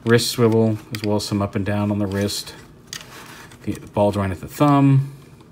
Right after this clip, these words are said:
ind-, index finger with a knuckle joint, and then the two remaining fingers together with a knuckle joint.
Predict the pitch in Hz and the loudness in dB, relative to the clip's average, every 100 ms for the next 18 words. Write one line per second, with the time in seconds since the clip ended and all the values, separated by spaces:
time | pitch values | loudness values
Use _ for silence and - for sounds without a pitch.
0 | - - 113 107 - - 110 113 113 - | -20 -8 -4 -4 -6 -2 2 2 0 0
1 | 113 110 110 110 - - - - - - | 0 2 2 0 -2 -20 -20 -20 -20 -20
2 | - - - - 113 113 117 113 107 107 | -20 -20 -14 2 2 6 6 6 6 6
3 | 101 95 95 92 90 82 - - 85 - | 0 -4 -4 -4 -8 -10 -16 -14 -14 -8
4 | 104 92 92 95 95 - 98 98 92 - | -6 -4 -4 -4 -4 -4 -4 -4 -6 -10
5 | 90 95 98 98 - - 101 104 101 107 | -6 -4 -4 -6 -8 -10 -4 -2 -2 -4
6 | 101 101 104 | -2 -2 -2